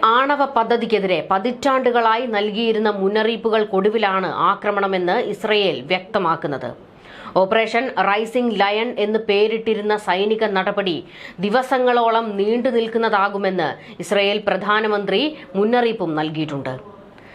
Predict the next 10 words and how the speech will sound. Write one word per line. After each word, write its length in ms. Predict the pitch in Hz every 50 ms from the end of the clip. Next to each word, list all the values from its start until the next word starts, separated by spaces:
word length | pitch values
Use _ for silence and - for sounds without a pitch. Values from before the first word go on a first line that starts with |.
| - - - - - - 196
ഇറാനിൽ 440 | 233 262 269 277 285 294 294 277 233
നിലവിൽ 460 | 233 240 247 269 254 247 202 170 - -
പതിനഞ്ച് 420 | 202 214 220 254 277 269 - 240
ആണവ 400 | 214 208 220 240 247 254 240 247 226 185 175
ബോംബുകൾ 420 | 196 214 226 226 226 220 226 214
നിർമ്മിക്കാൻ 520 | 208 196 196 190 190 208 208 220 214 202 196
ആവശ്യമായ 640 | 185 196 190 214 202 - 220 208 196 196 190 208
സമ്പുഷ്ടീകരിച്ച 840 | 233 - 214 202 214 214 247 240 - - 247 240 202 226 220 202 214
യുറേനിയം 680 | 214 202 190 180 190 202 208 208 214 214 214 220 214 -
ഉണ്ടെന്നാണ് 680 | 170 196 196 196 220 214 208 196 196 196 190 180 143